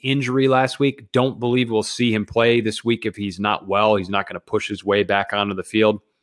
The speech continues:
This is a must win for San Francisco in this division. And I don't think we've seen the true Rams. When I say that they would be six and ten, I think they're gonna be a little bit better, at whether it be seven and nine or eight and eight,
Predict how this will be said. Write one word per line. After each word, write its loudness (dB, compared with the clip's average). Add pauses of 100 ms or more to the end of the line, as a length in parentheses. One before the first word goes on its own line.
(220)
This 2
is 0
a 6
must 0
win 2
for -6
San 0
Francisco -4
in 0
this 0
division. 2 (1200)
And 2
I 4
don't 4
think 4
we've 4
seen 4
the 2
true 4
Rams. 2
When -2
I 2
say 4
that 2
they 2
would 0
be -2
six -2
and -6
ten, 0
I 0
think 0
they're 2
gonna 0
be 2
a 2
little 2
bit -2
better, 4
at 0
whether 2
it -6
be -6
seven 0
and -2
nine 2
or 2
eight 2
and -6
eight, 2